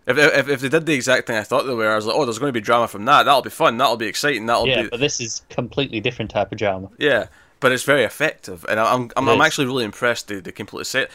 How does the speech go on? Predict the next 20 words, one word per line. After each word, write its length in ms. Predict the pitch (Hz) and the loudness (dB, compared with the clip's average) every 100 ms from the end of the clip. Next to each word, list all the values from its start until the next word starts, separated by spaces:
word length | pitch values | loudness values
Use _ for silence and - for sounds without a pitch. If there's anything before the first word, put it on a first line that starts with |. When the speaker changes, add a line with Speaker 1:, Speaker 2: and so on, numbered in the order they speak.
| - | 0
Speaker 1:
I 40 | |
mean, 120 | 165 | 2
hell, 180 | 139 135 | 4 2
speaking 320 | - 196 - | 2 -10 -8
of 80 | 95 | -4
Nick, 260 | 139 131 - _ - - - | 0 0 -2 _ -20 -20 -2
uh, 420 | 113 110 107 101 - _ - | 2 4 4 0 -6 _ -8
he's 100 | 139 | -4
just 200 | 156 - | -2 4
back 220 | 135 - | 4 4
to 120 | 123 | 0
normal 380 | 120 160 127 113 | 2 4 2 -2
because 260 | 117 - 123 | -4 -8 -8
it 80 | |
turns 260 | - 185 165 | 0 0 2
out 260 | 208 147 - - _ _ _ _ _ - | 2 2 -2 -18 _ _ _ _ _ -2
misunderstanding 960 | 147 170 156 151 - 202 190 143 107 95 | -2 0 -2 0 4 6 6 2 -4 -8
with 140 | 123 | -8
those 220 | - 120 107 | -4 -6 0
Guardians, 720 | 117 107 101 98 98 98 | 0 0 -2 -6 -8 -12